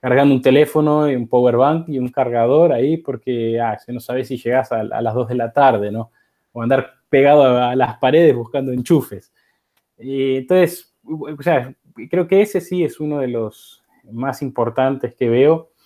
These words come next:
y que la gente realmente se preocupa en, en ver, en preguntar, en cómo funciona, ¿no? Entonces,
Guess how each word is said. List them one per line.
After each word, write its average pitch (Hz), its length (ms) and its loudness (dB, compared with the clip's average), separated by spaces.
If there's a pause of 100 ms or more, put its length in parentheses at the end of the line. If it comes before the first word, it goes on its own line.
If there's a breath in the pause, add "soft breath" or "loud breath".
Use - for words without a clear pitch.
(200)
y 117 100 -6
que 127 140 -2
la 123 100 0
gente 135 240 -2
realmente 131 420 -2
se 113 140 -4
preocupa 120 800 0 (400)
en, 110 680 -2
en 120 420 -6
ver, 135 240 4
en 123 200 -2
preguntar, 123 960 2
en 117 260 -12
cómo 123 300 -8
funciona, 113 680 -4
¿no? 113 120 -8
Entonces, 117 520 -10